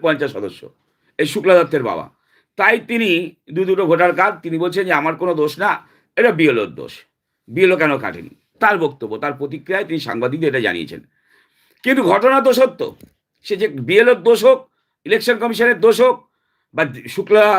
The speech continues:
দত্ত তৃণমূলের পঞ্চায়েত সদস্য, কার দোষ আমি জানি না, কিন্তু ঘটনা এই তৃণমূলের পঞ্চায়েত সদস্য আসানসোলে এবং বর্ধমান পূর্বে দু জায়গায় ভোট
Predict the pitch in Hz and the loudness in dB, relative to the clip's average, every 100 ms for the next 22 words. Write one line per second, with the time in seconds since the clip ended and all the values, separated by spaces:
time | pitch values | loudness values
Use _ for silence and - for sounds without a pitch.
0 | 170 117 110 110 147 170 214 190 180 185 | 0 -2 -8 -4 -4 -4 -4 -4 -4 -4
1 | 196 190 170 170 190 180 185 180 180 - | -2 -2 -2 -2 -2 -4 -4 0 0 0
2 | _ _ _ _ 196 233 208 240 196 170 | _ _ _ _ 0 0 2 2 2 -2
3 | 117 78 65 _ _ _ _ _ _ 214 | -4 -6 -14 _ _ _ _ _ _ 0
4 | 262 190 131 110 143 107 175 254 240 175 | 0 0 -2 -2 -4 -4 0 2 2 2
5 | 175 196 175 175 214 214 214 196 185 196 | 0 -2 -4 -8 -2 -2 0 -2 -2 -4
6 | 190 185 175 151 117 127 - _ _ _ | -4 -6 -2 0 0 -4 -12 _ _ _
7 | 139 160 226 240 - 240 226 214 185 175 | -4 0 2 2 2 4 4 2 -2 -4
8 | 160 196 185 151 139 107 92 - _ _ | -4 -6 -6 -6 -8 -6 -8 -12 _ _
9 | 104 185 196 185 185 | -4 0 2 2 0